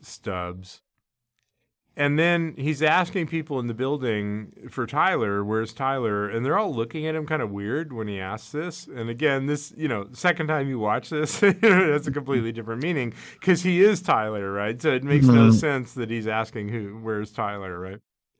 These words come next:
Speaker 1: And in the process of this, you know, looking at all the plane flight stubs and talking to people and, and traveling around a bit, Norton realizes Tyler has been setting up fight clubs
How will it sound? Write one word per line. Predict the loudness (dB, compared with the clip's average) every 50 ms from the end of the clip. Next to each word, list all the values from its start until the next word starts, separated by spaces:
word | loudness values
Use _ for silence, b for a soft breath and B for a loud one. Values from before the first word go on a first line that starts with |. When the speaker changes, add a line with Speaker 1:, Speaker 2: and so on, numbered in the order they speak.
| _ _
Speaker 1:
And | -2 0 2 2 2 2 0
in | -4 -6 -6 -6
the | -4
process | 2 4 4 4 4 4 2 0 0 2 0
of | 0 2
this, | 2 2 2 2 0
you | -2
know, | -2 0
looking | 0 -2 -2 -2 -2 0
at | 2
all | 2 2
the | 0 -2
plane | -4 -4 -2 -2 -2
flight | -2 -2 -4 -4 -4 -6
stubs | -6 -4 -2 -2 -2 -2 -4
and | -6 -6 -4
talking | -2 -2 -2 -2 -4 -6 -8 -6 -6 -8
to | -8
people | -8 -8 -8 -6 -6 -6 -4 -4 -4 -4 -4 -4
and, | -6 -6 -8 -10 -10
and | -10 -12 -10 -6
traveling | -2 -2 -2 0 -2 -2 -4 -4
around | -4 -4 -6 -6 -6
a | -6
bit, | -6 -6 -6 -6 -8 -6
Norton | -4 -2 -2 -2 -2 -4
realizes | -4 -2 -2 0 0 0 -2 -2 -4 -6 -8
Tyler | -6 -4 -2 -2 0 0 -2 -2 -2
has | -4 -4
been | -6 -8 -10 -8
setting | -6 -6 -6 -4 -4 -4
up | -6 -6 -8 -6
fight | -4 -2 -2 -2 -4
clubs | -8 -6 -6 -4 -4 -6 -8